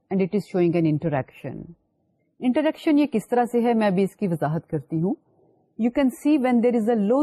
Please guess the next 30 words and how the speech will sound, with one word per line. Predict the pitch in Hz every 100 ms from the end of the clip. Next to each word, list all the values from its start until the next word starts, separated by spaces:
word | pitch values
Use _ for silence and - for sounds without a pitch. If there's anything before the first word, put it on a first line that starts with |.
| - -
threat | 160 - - - _ _ 175 185
group، | 156 - _ _ - 202
and | 196 - 208
in | 196 214
low | 294 -
threat | 185 170 - 175
group | 190 - 185
there | 185 -
are | 175 165 156 _ _ _
two | 247 175
groups | 170 - - 170
further، | 156 151 262 - _ _ _ _ 196
one | 240 226
is | 220 - - _ _ 185
low | 208 208 -
cohesive | 175 160 247 254 269
group | 359 - 196
and |
the | 190 - 180
other | 185
is | 190 180 -
high | 185 185
cohesive | 165 139 - - -
group۔ | - - _ _ _ - 254
When | 349
they | 330 320
are | 302 240
having | 233 240 226 226
low |
threat | 339 - 202